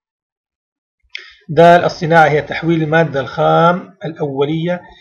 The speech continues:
إلى منتج أكثر فائدة للإنسان.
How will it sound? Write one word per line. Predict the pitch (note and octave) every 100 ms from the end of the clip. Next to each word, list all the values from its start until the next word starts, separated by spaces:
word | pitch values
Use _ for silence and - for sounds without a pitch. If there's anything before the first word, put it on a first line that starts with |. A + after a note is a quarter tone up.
| _ _
إلى | D#3 D3
منتج | E3 D#3 D#3
أكثر | D#3+ D#3+ F3 - D#3 D3+
فائدة | F3+ D3+ D3+ D3+ D3
للإنسان. | C#3+ C#3+ C3 - A#2+